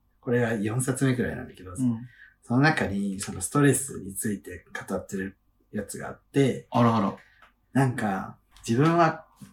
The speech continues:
Speaker 2: うん。
Speaker 1: なんか、お風呂に入ると、
Speaker 2: うん。
Speaker 1: お風呂に入ってなんか、ゆったりするとストレス解消になるはずって思ってたけど、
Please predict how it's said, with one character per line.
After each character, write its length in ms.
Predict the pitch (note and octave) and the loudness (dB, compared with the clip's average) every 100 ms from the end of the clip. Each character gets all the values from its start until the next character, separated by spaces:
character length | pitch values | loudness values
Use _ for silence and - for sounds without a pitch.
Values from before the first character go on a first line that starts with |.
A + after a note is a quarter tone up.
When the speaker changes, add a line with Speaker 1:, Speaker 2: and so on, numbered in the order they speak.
| _ | _
Speaker 2:
う 80 | C3+ | 0
ん。 220 | G#2+ G#2+ - _ _ _ - | 2 -2 -10 _ _ _ -10
Speaker 1:
な 140 | B2 | -10
ん 40 | - | -10
か、 160 | - - - | -18 -16 -8
お 80 | A#2 | 2
風 160 | G#3+ | 8
呂 120 | F3+ | 8
に 100 | A#2+ | 8
入 240 | G#2 A2+ F#2+ | 4 -2 -2
る 100 | F#2+ | -6
と、 300 | E2+ - - _ | -8 -10 -12 _
Speaker 2:
う 60 | A#2 | -2
ん。 180 | G2+ G2+ _ _ _ | -2 -6 _ _ _
Speaker 1:
お 60 | B2 | -12
風 140 | C#3+ | -2
呂 80 | D#3 | 0
に 80 | A#2 | 2
入 160 | A2 G2+ | 0 -4
っ 80 | |
て 160 | - G2+ | -6 -8
な 120 | G2+ | -6
ん 100 | G2+ | -8
か、 320 | - - - _ | -8 -10 -12 _
ゆ 100 | A2 | -14
っ 20 | G#2 | -6
た 180 | - | 2
り 100 | C3+ | 2
す 140 | G#2+ A2 | 2 -4
る 80 | G2 | -6
と 100 | G2+ | -6
ス 80 | |
ト 80 | - | -4
レ 60 | A#2 | -4
ス 80 | - | -2
解 180 | G#2+ | -4
消 140 | - G#2+ | -2 -4
に 80 | G#2 | -2
な 80 | |
る 80 | A2 | -4
は 140 | G2+ G#2 | -6 -8
ず 120 | F#2 | -12
っ 20 | |
て 140 | - F#2 | -10 -8
思 200 | G2+ A2+ | -6 -8
っ 40 | |
て 80 | - | -10
た 100 | F#2+ | -14
け 100 | F#2+ | -12
ど、 280 | F#2+ F#2+ | -8 -10